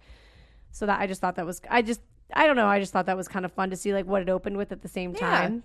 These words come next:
Speaker 1: Kind of going back in time a little bit to see the movies that were out at that time, which I feel like those two movies, not that I saw either of them, but I feel like those came out, like, way, like, it's just crazy how you feel like that wasn't even that long ago. And I'm like, "Two thousand sixteen? That was so long ago."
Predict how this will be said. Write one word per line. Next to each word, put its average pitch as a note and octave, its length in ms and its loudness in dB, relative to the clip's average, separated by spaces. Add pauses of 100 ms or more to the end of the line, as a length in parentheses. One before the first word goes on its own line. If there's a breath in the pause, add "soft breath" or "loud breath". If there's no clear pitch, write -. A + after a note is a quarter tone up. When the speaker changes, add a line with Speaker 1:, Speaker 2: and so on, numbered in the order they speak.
(120)
Speaker 1:
Kind G3 160 -4
of F#3 80 -6
going F3+ 120 -2
back F3+ 160 -4
in F3+ 60 -8
time F3+ 220 -4
a F#3 40 -4
little G3+ 120 -4
bit G#3+ 140 -6
to G#3+ 60 -10
see - 140 -8
the F#3+ 100 -6
movies G3 280 -4
that - 100 -8
were A3 80 -8
out A3 140 0
at A3 80 -6
that A3+ 180 0
time, A#3+ 240 0
which G#3+ 200 -2
I A3 240 2
feel D4 180 0
like A3+ 260 0
those G3 460 0
two G#3+ 160 0
movies, F3 720 -2
not G#3+ 300 4
that G3 100 4
I F#3 80 2
saw F#3 240 0
either F#3+ 260 -2
of F3 160 -2
them, F3 240 -4
but G3+ 120 0
I A#3 100 6
feel B3 180 6
like A#3+ 160 4
those B3+ 300 2
came A3+ 180 0
out, G#3 180 4
like, F#3 260 -2 (280)
way, B3 800 4 (200)
like, A#3+ 220 2 (440 soft breath)
it's D4 80 0
just F4 160 0
crazy G#3+ 320 4
how F#3+ 120 2
you F3+ 200 0
feel F3+ 240 0
like E3 380 -2 (240)
that G#3+ 100 4
wasn't A3+ 240 6
even G3+ 100 2
that G3 160 0
long F3+ 220 2
ago. E3+ 180 -2
And E3+ 80 0
I'm E3+ 60 -4
like, E3+ 160 -4 (180)
"Two - 120 -14
thousand B3+ 320 -4
sixteen? G#3 520 -8
That A#3 100 -6
was F#3+ 100 -12
so G3 400 -2
long G#3 280 -2
ago." F3+ 300 -2